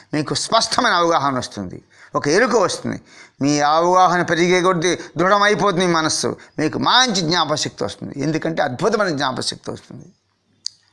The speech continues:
కాబట్టి ఆలోచనలో ధ్యానం ఉండాలి, ధ్యాన భంగిమలో సుఖం ఉండాలి. కాబట్టి ఆలోచనలు వస్తూ పోతుండేనండి, మీ సంబంధం లేదు. చెప్పాడు ఇందాక ప్రభువే, ఈ ఆలోచన కట్టుబడి ఉండద్దు. ఆలోచన గమనించండి, సాక్షిగా ఉండండి.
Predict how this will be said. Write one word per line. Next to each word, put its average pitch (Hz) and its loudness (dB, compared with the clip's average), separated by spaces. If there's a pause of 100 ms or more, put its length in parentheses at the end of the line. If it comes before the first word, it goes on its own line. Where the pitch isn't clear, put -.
కాబట్టి - -8 (460)
ఆలోచనలో 196 0
ధ్యానం 165 -4
ఉండాలి, 156 -4 (800)
ధ్యాన 147 0
భంగిమలో 175 2
సుఖం 156 -4
ఉండాలి. 120 -4 (1000)
కాబట్టి 226 2
ఆలోచనలు 175 2
వస్తూ 160 0
పోతుండేనండి, 185 2
మీ 160 0
సంబంధం 147 0
లేదు. 123 -4
చెప్పాడు 151 0
ఇందాక 147 0
ప్రభువే, 139 -2 (880)
ఈ 147 2
ఆలోచన 165 2
కట్టుబడి 151 0
ఉండద్దు. 113 -4 (600)
ఆలోచన 175 -2
గమనించండి, 165 0
సాక్షిగా 160 0
ఉండండి. 127 -2